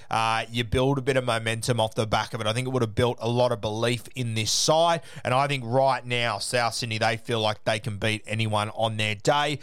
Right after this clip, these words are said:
I even think the idea of taking on a Penrith Panthers, they would feel pretty good about it, especially with their record against them last year and whatnot.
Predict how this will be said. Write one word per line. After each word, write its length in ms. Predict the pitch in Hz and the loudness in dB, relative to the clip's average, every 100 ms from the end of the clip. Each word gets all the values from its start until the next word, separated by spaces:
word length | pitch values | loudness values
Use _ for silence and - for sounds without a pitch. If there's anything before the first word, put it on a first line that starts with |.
| - - | -12 -4
I 140 | 120 | 0
even 160 | 127 120 | 0 0
think 120 | 123 | 2
the 100 | 113 | 4
idea 280 | 117 113 113 | 2 4 0
of 80 | 107 | 0
taking 280 | 131 113 110 | 0 0 0
on 80 | |
a 40 | 104 | 0
Penrith 340 | 113 107 98 | 0 0 0
Panthers, 440 | - 107 101 110 - | 0 0 0 -4 0
they 160 | 110 | 0
would 180 | 107 104 | 0 -2
feel 200 | 120 107 | 0 0
pretty 200 | 110 104 | 0 -2
good 200 | 98 - | -4 -2
about 240 | 113 107 | 0 0
it, 80 | 107 | 0
especially 340 | 104 - 123 117 | -4 -2 -2 -2
with 120 | 104 | -2
their 120 | 101 | -2
record 380 | 101 113 117 107 | -2 -2 -2 -6
against 300 | 107 110 - | -4 -6 -6
them 120 | 101 | -2
last 400 | 107 113 120 - | 0 2 2 0
year 160 | 131 120 | 0 0
and 100 | 120 | 2
whatnot. 480 | 120 107 120 123 | 0 2 2 0